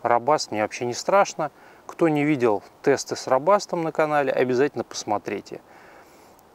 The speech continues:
Его можно загонять, выламывать. Это просто бешеные нагрузки выдерживает этот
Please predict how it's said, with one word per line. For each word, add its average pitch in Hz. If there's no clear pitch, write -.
Его 156
можно 139
загонять, 135
выламывать. 120
Это 101
просто 120
бешеные 101
нагрузки 110
выдерживает 104
этот 104